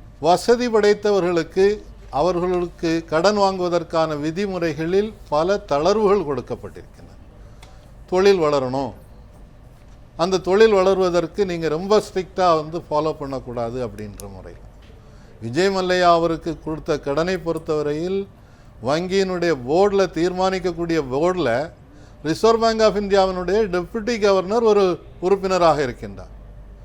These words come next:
நிதி அமைச்சகத்தினுடைய Department of Financial செக்ரட்டரி ஒரு போர்ட் ஆஃப் டைரக்டராக இருக்காங்க. அவங்கெல்லாம் உட்கார்ந்துருந்தான் தீர்மானிச்சிருக்காங்க. கீழ் மட்டத்தில் இருக்கக்கூடிய அதிகாரிகள் தீர்மானித்ததல்ல.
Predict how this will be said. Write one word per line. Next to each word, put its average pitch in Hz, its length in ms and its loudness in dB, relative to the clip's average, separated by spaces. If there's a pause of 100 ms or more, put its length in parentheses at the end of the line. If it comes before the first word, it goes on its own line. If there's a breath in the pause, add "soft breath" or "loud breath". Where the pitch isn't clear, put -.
(580 soft breath)
நிதி 190 360 2
அமைச்சகத்தினுடைய 196 1160 2
Department 196 580 0
of 196 140 2
Financial 185 500 -4 (880)
செக்ரட்டரி 208 540 0
ஒரு 190 320 2 (720 loud breath)
போர்ட் 202 160 6
ஆஃப் 208 200 6
டைரக்டராக 170 400 4
இருக்காங்க. 104 420 -4 (240)
அவங்கெல்லாம் 202 460 4
உட்கார்ந்துருந்தான் 214 580 0
தீர்மானிச்சிருக்காங்க. 160 800 -2 (680 soft breath)
கீழ் 233 280 -2
மட்டத்தில் 208 400 0
இருக்கக்கூடிய 190 600 -2
அதிகாரிகள் 190 640 2
தீர்மானித்ததல்ல. 156 880 -6